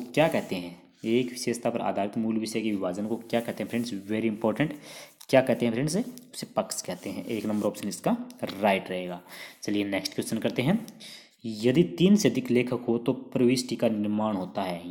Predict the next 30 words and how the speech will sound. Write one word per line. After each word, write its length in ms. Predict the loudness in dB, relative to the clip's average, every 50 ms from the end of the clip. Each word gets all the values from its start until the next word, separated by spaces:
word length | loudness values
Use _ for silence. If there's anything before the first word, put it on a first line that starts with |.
| -4 -2
यदि 160 | 2 2 2 2 0 -2 0
तीन 220 | 2 4 4 2
से 100 | 2 -2
अधिक 220 | -2 -4 -4 -4
लेखक 380 | -2 -2 -2 -2 -4 -8 -12 -10 -6
हो 80 | -6 -4
तो 140 | -2 -2 -4
प्रविष्टि 420 | -2 -2 -2 -2 -2 -2 -4 -4
का 80 | -4 -2
निर्माण 440 | -2 -2 -2 -2 -2 -2 -2 -4 -4
होता 240 | -6 -6 -6 -6 -6
है, 160 | -4 -4 -4 -4 -6 -10 -14 -16 -16 -18 -20 -20 -20 -20 -20 -20 _ _ _ _ _ -20 -10 -4
जल्दी 200 | -4 -2 -2 -2
से 140 | -2 -2 -2
आप 80 | -2 -2
बताएं 180 | -2 -2 -4 -4
किससे 280 | -4 -6 -6 -4 -4
होता 200 | -4 -4 -4 -2
है? 160 | 0 0 0 0 -2 -8 -18 -20 -12 _ 0 0
आस्था 360 | 0 0 -2 -4 -4 -4 -4
से 160 | -4 -4 -8
होता 200 | -10 -10 -10 -10
है, 80 | -10 -10 -12 -16 -18 -20 -20 -20 -20 -20 -20 -20 -20 _ -12
दो 280 | -8 -2 0 2 2 2
नंबर 240 | 2 0 0 -2 -2
ऑप्शन 220 | -4 -4 -6 -6
इसका 320 | -6 -4 0 0 0 0 0 -4 -14 -20 -16 _ -6
बिल्कुल 340 | -4 -4 -4 -2 -2 -2 -2
सही 460 | 0 0 0 2 2 2 0 0 -4
है। 220 | -6 -8 -12 -16